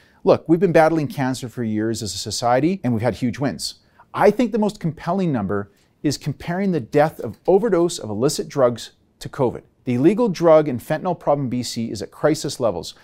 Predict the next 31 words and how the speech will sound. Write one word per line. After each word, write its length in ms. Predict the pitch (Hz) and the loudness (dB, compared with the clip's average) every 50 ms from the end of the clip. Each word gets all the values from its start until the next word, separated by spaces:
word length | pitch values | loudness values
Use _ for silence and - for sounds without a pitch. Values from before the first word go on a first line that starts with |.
| _ _ _ _ _ _ | _ _ _ _ _ _
For 140 | - - 156 | 2 4 4
every 160 | 180 226 262 | 4 4 0
single 280 | - - 254 226 220 | -2 -2 0 0 0
death 320 | 175 123 113 160 170 185 - | 0 2 2 2 2 2 -2
of 120 | 143 113 | -10 -12
covid 360 | - - - 170 180 202 226 | -6 0 0 2 4 4 2
in 120 | 202 202 202 | 2 0 0
B 100 | 208 208 | -2 -2
C, 360 | 190 - - 220 240 262 - - _ _ _ _ _ _ | -2 -2 -2 0 -2 -2 -4 -6 _ _ _ _ _ _
we 80 | 139 | 0
have 80 | 139 131 | 0 0
four 400 | - - - - 214 214 233 214 | 0 -10 -8 -4 2 4 4 4
people 280 | - - 208 - 156 143 | 4 0 -4 -4 -4 -4
dying 360 | 123 147 135 131 135 135 123 | -2 -2 -2 0 0 -2 -2
of 80 | 110 | -2
illicit 320 | 107 107 113 110 - - - | -2 -4 -4 -6 -6 -10 -10
drugs. 420 | - 110 92 71 - - - - _ _ _ _ _ _ _ _ _ _ _ _ - | -6 -4 -4 -4 -6 -10 -16 -18 _ _ _ _ _ _ _ _ _ _ _ _ -12
Why 220 | 117 123 175 208 | -4 0 0 0
aren't 100 | 240 247 | 0 0
we 100 | 247 220 | -4 -6
putting 240 | - - 220 214 202 | -6 -6 -6 -4 -4
the 60 | 175 | -6
same 260 | - - - 180 180 | -4 -4 -4 -4 -2
number 200 | 180 170 165 175 | -4 -4 -4 -6
of 120 | 151 120 127 | -6 -4 -4
resources 720 | 160 208 214 - - 120 113 113 107 - 139 135 143 - _ _ _ _ _ _ _ | -4 -4 -4 -6 -8 -8 -8 -8 -8 -10 -10 -12 -12 -14 _ _ _ _ _ _ _
into 220 | - 131 127 151 | -10 -8 -4 -4
addressing 460 | 139 123 - 147 147 147 - - 135 | -4 -2 0 0 0 0 -2 -4 -6
the 60 | 117 107 | -6 -6
fentanyl 540 | - - - 220 226 - - 160 131 113 | -8 -6 -6 -6 -4 -4 -2 -4 -4 -4
crisis 520 | - - - 113 107 104 - 117 131 - | -4 -4 -4 -4 -4 -4 -6 -8 -8 -10